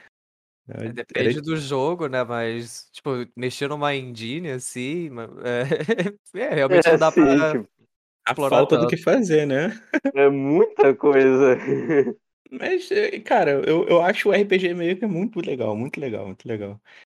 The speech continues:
Speaker 2: Eu acho que, eu, eu joguei alguns joguinhos, inclusive jogos de Pokémon na época, as pessoas faziam jogos de Pokémon por R P G Maker, e ficava bem legal, eles pegavam as versões de Nintendo D S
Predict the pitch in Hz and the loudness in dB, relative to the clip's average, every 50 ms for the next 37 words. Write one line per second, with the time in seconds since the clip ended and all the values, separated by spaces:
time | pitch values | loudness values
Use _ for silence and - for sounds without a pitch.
0 | _ _ _ - - 107 107 113 127 135 - - 135 - - - 147 147 147 139 | _ _ _ -8 -4 0 0 2 0 0 -2 -6 -8 -8 -10 -8 -6 -2 -2 0
1 | 139 131 131 131 123 - - - - 120 123 - 143 147 156 170 170 190 190 185 | 2 2 2 2 2 -2 -6 -8 -6 -6 -4 0 0 2 2 2 4 4 4 4
2 | 185 180 165 170 156 143 127 123 147 170 165 147 139 135 - 143 131 139 156 165 | 2 2 4 4 4 4 2 0 -2 -2 -4 -4 -6 -6 -6 -8 -8 -8 -8 -4
3 | 143 139 135 139 139 - 143 - - 147 143 - - 143 123 110 107 113 139 196 | -2 -2 -2 -2 -4 -8 -6 -2 -2 -2 0 0 0 0 0 0 -2 -2 -4 -4
4 | 196 - - 110 107 92 95 - - _ - - 180 160 123 - - 135 117 - | -8 -8 -8 -6 -4 -4 -4 -6 -8 _ -6 -2 -2 -2 -2 -4 -6 -10 -8 -8
5 | 127 - - - 139 120 117 127 170 190 - 151 143 143 139 131 139 127 - 143 | -8 -4 -2 -2 -2 -2 -4 -4 -6 -4 -4 -4 -4 -6 -8 -10 -10 -6 -6 -6
6 | - - 131 127 135 139 127 - 127 127 139 135 - 131 120 120 117 110 98 95 | -6 -6 -6 -6 -6 -6 -6 -4 -4 -4 -4 -2 -2 -2 -2 -2 -4 -4 -4 -8
7 | 113 110 - 165 - _ _ _ _ _ _ _ _ _ _ _ - 110 - - | -8 -6 -8 -8 -8 _ _ _ _ _ _ _ _ _ _ _ -16 -12 -6 -6
8 | 135 131 117 120 120 147 190 185 160 120 113 120 139 139 - - 131 127 117 113 | -6 -4 -2 -2 -2 0 0 0 2 2 2 2 2 -2 -2 0 0 0 2 0
9 | 120 127 131 123 117 127 123 123 - 123 120 127 117 127 123 123 120 - 120 123 | 0 0 -2 -2 0 -2 -4 -2 -2 -2 -2 -2 -4 -4 -2 -2 -2 -2 -4 -4
10 | 131 127 120 107 104 107 104 127 151 - - - - - - | -2 0 0 0 0 2 2 0 0 -2 -4 -8 -10 -10 -10